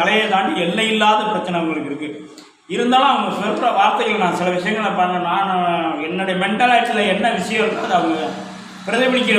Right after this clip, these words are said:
மாதிரி எனக்கு தெரிஞ்சு, என்னுடைய, என்னுடைய வார்த்தைகள் என்னவோ அதை தான் அவங்க சொன்ன மாதிரி தெரிஞ்சு. அது மாதிரி ஒவ்வொரு சூழ்நிலையும் ஒவ்வொரு மனிதனும் சுதந்திரமா இருக்கணும், ஹாப்பியா இருக்கணும், ரிலாக்ஸா இருக்கணும். எந்த பிரச்சனை வந்தாலும் நம்ம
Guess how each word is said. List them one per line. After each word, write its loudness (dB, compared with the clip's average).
மாதிரி 2
எனக்கு -2
தெரிஞ்சு, 0
என்னுடைய, 0
என்னுடைய -2
வார்த்தைகள் -2
என்னவோ -2
அதை -2
தான் -4
அவங்க -4
சொன்ன -4
மாதிரி -2
தெரிஞ்சு. -8
அது -4
மாதிரி 2
ஒவ்வொரு 4
சூழ்நிலையும் -2
ஒவ்வொரு 0
மனிதனும் -2
சுதந்திரமா 2
இருக்கணும், 0
ஹாப்பியா 0
இருக்கணும், 0
ரிலாக்ஸா 2
இருக்கணும். -2
எந்த -2
பிரச்சனை -2
வந்தாலும் 2
நம்ம -4